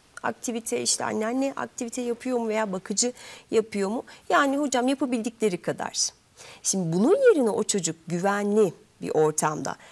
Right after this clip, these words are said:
temiz şartlara sahip, bakımlı bir ortamda, öğretmeni ve arkadaşlarıyla beraber günlük aktivitelerini yapsa, sosyalleşse o çocuğun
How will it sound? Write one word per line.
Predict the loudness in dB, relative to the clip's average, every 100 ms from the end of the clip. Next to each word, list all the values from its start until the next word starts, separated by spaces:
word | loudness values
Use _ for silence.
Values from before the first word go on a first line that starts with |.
| -16 -2
temiz | 0 2 4
şartlara | 4 2 -4 -2
sahip, | 0 2 0 -2 -4
bakımlı | -4 -4 -4 -2 0
bir | -2 -2 0
ortamda, | -2 0 -2 -2 -4 -8 -12 -18 -20 -10
öğretmeni | -2 0 -2 -2 -4 -2
ve | 0
arkadaşlarıyla | -2 -2 -4 -2 0 -2 -2 -2
beraber | 0 2 2 2 2 0 -6 -10 _ -6
günlük | -4 -2 -2
aktivitelerini | -4 -4 -8 -6 0 0 2
yapsa, | -2 -2 -6 -6
sosyalleşse | -6 -6 -4 -4 -4 -2 -2 0 -2 -4 -16 -14 -6
o | -4
çocuğun | -2 -2 0 0 -2